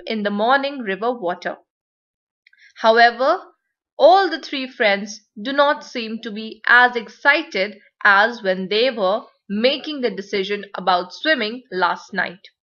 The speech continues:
George and Harry give up the idea.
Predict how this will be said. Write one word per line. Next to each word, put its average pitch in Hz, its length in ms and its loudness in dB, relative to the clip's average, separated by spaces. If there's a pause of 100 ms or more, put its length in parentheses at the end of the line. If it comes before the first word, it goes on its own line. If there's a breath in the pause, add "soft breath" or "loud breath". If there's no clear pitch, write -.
(580 soft breath)
George 285 460 4
and 269 160 -4
Harry 269 440 2 (180)
give 196 180 -4
up 208 220 0
the 233 140 -2
idea. 233 520 -2